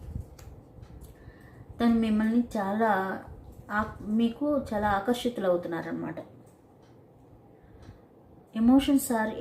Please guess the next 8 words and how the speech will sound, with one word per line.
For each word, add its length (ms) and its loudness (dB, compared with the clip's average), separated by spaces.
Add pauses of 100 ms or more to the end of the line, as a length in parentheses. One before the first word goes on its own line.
a 40 -2 (200)
natural 480 0
and 120 -2 (140)
necessary 460 -2 (100)
part 260 -2
of 80 -8 (120)
life. 200 0 (1400)
లైఫ్లో 400 4